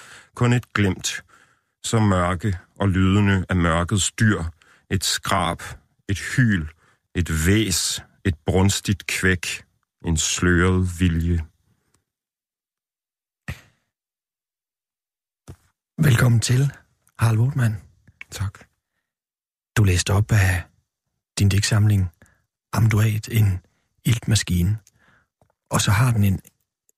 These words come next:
Speaker 2: en lang undertitel.
Speaker 1: Ja, det har den.
Speaker 2: Hvad er det, den er?
Speaker 1: Ja, lad os, lad os finde den her. Amduat, en iltmaskine, solens rejse gennem underverdenens lande,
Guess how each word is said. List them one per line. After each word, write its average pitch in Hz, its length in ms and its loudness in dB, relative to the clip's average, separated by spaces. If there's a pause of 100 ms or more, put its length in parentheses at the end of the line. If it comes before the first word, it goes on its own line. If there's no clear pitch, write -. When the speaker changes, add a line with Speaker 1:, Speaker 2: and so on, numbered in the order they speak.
(360)
Speaker 2:
en 113 140 4
lang 127 340 0
undertitel. 135 540 0 (280)
Speaker 1:
Ja, 98 200 0
det 98 140 0
har 95 140 0
den. 87 140 -2 (440)
Speaker 2:
Hvad 117 140 4
er 113 40 4
det, 113 120 2
den 110 140 -2
er? 107 100 -4 (840)
Speaker 1:
Ja, 80 200 0 (280)
lad 90 140 -2
os, - 320 -8
lad 95 100 -6
os - 160 -12 (520)
finde 95 220 0
den 98 140 -2 (160)
her. 85 120 -4 (2250)
Amduat, 104 600 0
en 95 260 0
iltmaskine, 101 800 0 (180)
solens 113 640 -2
rejse 90 380 -2
gennem 92 420 0
underverdenens 90 840 0
lande, 92 400 2